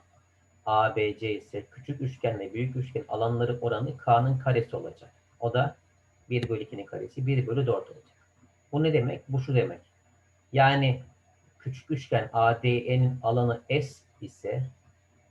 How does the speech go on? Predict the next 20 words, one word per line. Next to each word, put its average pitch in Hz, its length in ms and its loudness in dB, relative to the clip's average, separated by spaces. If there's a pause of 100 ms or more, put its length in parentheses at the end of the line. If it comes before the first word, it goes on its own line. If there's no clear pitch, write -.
(440)
A 120 300 8
B 113 260 0
C 131 380 0
dört 131 360 4
S 101 180 -10 (100)
olacak 98 540 -10
ki 156 280 -6 (420)
ama 131 220 0
buraya 123 240 4
ne 127 60 4
yazacağız? 127 500 -2 (640)
Üç 131 260 -4
S. - 180 -14 (100)
Çünkü - 180 -12
toplamı 131 480 2
dört 98 380 -2
S - 100 -16
yapacak. - 340 -20 (380)
A 101 360 2
B, 101 280 -4